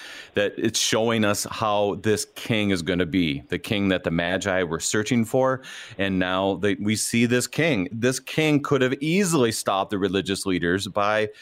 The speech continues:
um, destruction, um, by political power, but he allows it to happen upon himself for the sake, like you said, uh, no greater love for a friend than to lay down his life for them. And that's what he does, and all of it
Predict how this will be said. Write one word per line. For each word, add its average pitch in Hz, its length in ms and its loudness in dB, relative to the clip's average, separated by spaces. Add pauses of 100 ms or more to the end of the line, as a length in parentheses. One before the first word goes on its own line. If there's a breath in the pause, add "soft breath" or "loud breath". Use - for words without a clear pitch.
(240 loud breath)
um, 90 320 0
destruction, 104 800 -2 (320 soft breath)
um, 90 320 0
by 87 200 0
political 92 440 0
power, 120 580 0 (320 soft breath)
but 104 180 0
he 107 320 0
allows 98 560 2
it 147 100 -2
to 120 80 -2
happen 95 340 -2
upon 82 380 -2
himself 80 760 -2
for 107 220 0
the 101 100 0
sake, 98 320 0
like 85 200 -4
you 104 60 -4
said, 92 360 2 (320 soft breath)
uh, 85 340 2
no 95 120 0
greater 95 300 0
love 87 320 0
for 87 160 0
a 85 40 0
friend 98 340 0
than 85 160 0
to 85 300 -4
lay 82 220 2
down 90 240 2
his 92 120 -4
life 107 240 0
for 82 140 -4
them. 76 320 -10 (140)
And 82 120 -2
that's 87 220 -2
what 107 100 0
he 107 120 -2
does, 76 380 0
and 82 180 -2
all 95 260 4
of 73 80 -6
it 73 200 -8